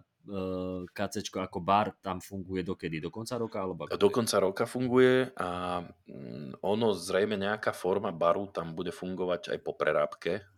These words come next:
Speaker 2: nech už
Speaker 1: Mhm.
Speaker 2: teda to bude kedykoľvek, len to nebude mať ten šarm, eh, takého, eh, omšelého punku.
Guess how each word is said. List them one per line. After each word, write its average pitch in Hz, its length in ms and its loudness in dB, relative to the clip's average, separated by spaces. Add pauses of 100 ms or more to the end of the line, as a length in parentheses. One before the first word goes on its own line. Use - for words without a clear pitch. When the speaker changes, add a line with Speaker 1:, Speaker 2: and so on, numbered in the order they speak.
Speaker 2:
nech 85 140 -12
už 85 140 -10
Speaker 1:
Mhm. - 40 -6
Speaker 2:
teda 87 120 0 (120)
to - 120 -8
bude 85 160 -4 (220)
kedykoľvek, 85 500 -2
len 101 160 4
to 117 120 2
nebude 98 240 2
mať 92 200 0
ten 87 160 0
šarm, 85 640 2
eh, 82 60 -12 (680)
takého, 90 500 -2 (260)
eh, 73 220 -6 (180)
omšelého 87 520 2
punku. 80 480 2